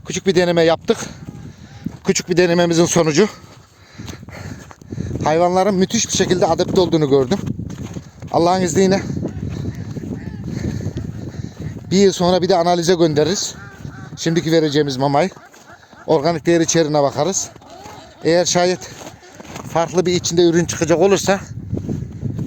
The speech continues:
otomatikmen onun araştırmasını da yapıp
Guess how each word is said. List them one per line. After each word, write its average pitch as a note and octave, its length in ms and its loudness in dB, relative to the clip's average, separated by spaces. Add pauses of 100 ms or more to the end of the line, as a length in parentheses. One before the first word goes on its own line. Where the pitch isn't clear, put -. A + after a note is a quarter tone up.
(1160)
otomatikmen F#3 580 0 (840)
onun F3 200 2
araştırmasını F3+ 720 2
da D#3 60 4
yapıp G3+ 320 2